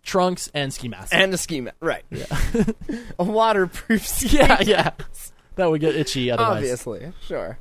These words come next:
Speaker 2: I don't want this wool, like, sucking up
Speaker 1: <laughs> Yeah.
Speaker 2: her, oh, I can't breathe.
Speaker 1: Sucks.
Speaker 2: Poor planning. <laughs> Uh, suspects fled the home with two grand, a laptop, an iPad, and two handguns.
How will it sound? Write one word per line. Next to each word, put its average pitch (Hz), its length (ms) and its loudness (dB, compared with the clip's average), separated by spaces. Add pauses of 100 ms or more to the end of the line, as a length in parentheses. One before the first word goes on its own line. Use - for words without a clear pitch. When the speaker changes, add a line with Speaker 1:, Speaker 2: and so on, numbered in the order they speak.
(140)
Speaker 2:
I 180 40 -20
don't 156 100 -6
want 170 140 4
this 139 180 -4
wool, 123 280 -2
like, 127 200 -4
sucking - 480 -2
up 165 80 2
Speaker 1:
<laughs> - 0 -
Yeah. 208 120 6
Speaker 2:
her, 190 140 2
oh, 302 520 6
I 285 60 10
can't 311 300 0
breathe. 294 440 0
Speaker 1:
Sucks. - 480 0
Speaker 2:
Poor 320 240 4
planning. 294 720 0 (160)
<laughs> - 640 0 (1400)
Uh, 180 240 6
suspects 196 640 0
fled 160 240 -2
the 151 120 -2
home 175 260 -4
with 143 260 -4
two 247 220 -4
grand, 147 400 -2
a 147 60 0
laptop, 180 580 0
an 131 140 -4
iPad, 180 640 -2
and 196 280 -2
two 220 200 -2
handguns. 185 760 -4